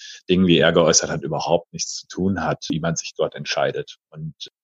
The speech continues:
ich hätte mich auch so entschieden, wenn jetzt meine Frau beispielsweise, ja,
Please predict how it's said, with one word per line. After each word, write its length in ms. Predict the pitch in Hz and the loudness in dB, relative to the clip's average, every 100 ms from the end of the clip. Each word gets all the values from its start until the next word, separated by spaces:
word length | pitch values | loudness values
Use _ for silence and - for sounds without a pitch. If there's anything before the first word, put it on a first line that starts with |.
| _ - | _ -8
ich 160 | - | 0
hätte 240 | 107 101 104 | 2 2 4
mich 280 | 101 - | 2 2
auch 180 | 92 101 | 2 2
so 180 | - 107 | 4 4
entschieden, 540 | 95 98 113 113 98 95 | 4 0 -2 0 0 2
wenn 120 | 98 | 2
jetzt 220 | 95 - | 0 -2
meine 180 | 95 95 | -2 -2
Frau 380 | - 82 110 104 | 0 4 4 4
beispielsweise, 920 | 92 104 - 101 95 98 98 104 101 - _ _ | 0 -2 -4 -6 0 2 4 2 0 -6 _ _
ja, 460 | 110 131 135 104 | 2 4 4 2